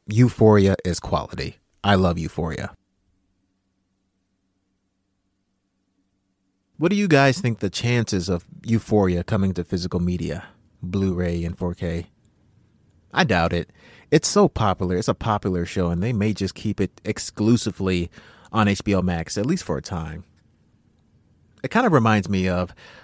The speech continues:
uh, The Parent Trap with, uh, Lindsay Lohan. Believe it or not, that's not a hard movie to, to find. You can find it easily on, on, uh, Amazon. They have it, have it for five bucks. But the funny thing is, if you wanna watch it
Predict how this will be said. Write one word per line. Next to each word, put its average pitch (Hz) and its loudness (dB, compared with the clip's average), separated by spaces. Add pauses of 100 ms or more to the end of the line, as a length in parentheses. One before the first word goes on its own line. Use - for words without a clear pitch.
uh, 98 0
The 101 0
Parent 170 4
Trap 85 -2
with, - -4
uh, 95 -2
Lindsay 107 2
Lohan. 98 2
Believe 247 2
it 214 4
or 160 6
not, 98 4
that's 135 -2
not 170 0
a 101 2
hard 95 0
movie 90 0
to, 80 -6 (100)
to 101 -2
find. 87 -2 (300)
You 170 -2
can 196 4
find 170 6
it 90 0
easily 98 0
on, 85 -2 (280)
on, 90 0
uh, 76 -6
Amazon. 95 2
They 92 0
have 104 0
it, - -8
have 120 0
it - 0
for 73 -6
five 90 -4
bucks. 90 -4 (760)
But - 0
the 220 -2
funny 277 2
thing 175 2
is, 139 4
if 95 -8
you 233 0
wanna 240 2
watch 117 4
it - 0